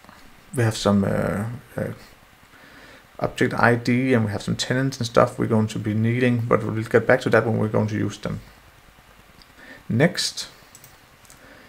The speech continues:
we're going to need a key vault. So I have my key vault here. It's just a simple key vault I have, and at the moment I have one secret. And of course, the first secret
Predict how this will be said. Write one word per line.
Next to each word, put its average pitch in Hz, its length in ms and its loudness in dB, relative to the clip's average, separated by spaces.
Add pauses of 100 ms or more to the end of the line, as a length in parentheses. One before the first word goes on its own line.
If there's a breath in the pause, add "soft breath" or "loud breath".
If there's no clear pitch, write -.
(220 loud breath)
we're 131 120 0
going 117 240 4
to 117 180 -6
need 110 300 0
a 104 300 -2
key - 200 -4
vault. 135 380 -2 (520 loud breath)
So - 320 -6 (160)
I 107 100 0
have - 280 -4
my 110 160 -2
key 123 220 -6
vault 113 320 -4
here. 165 240 0 (1800 loud breath)
It's - 220 -6
just - 360 -10
a - 380 -2 (100)
simple 117 440 -2
key - 160 -2
vault 127 260 2
I - 60 0
have, 123 320 -4 (360 loud breath)
and 110 460 0 (140)
at - 160 -4
the 110 40 0
moment 117 300 2
I 107 60 -4
have 110 160 -2
one 117 120 4
secret. - 460 -2 (680 loud breath)
And 117 100 0
of 110 100 -2
course, 127 160 6
the - 80 -4
first 151 360 6
secret 143 420 2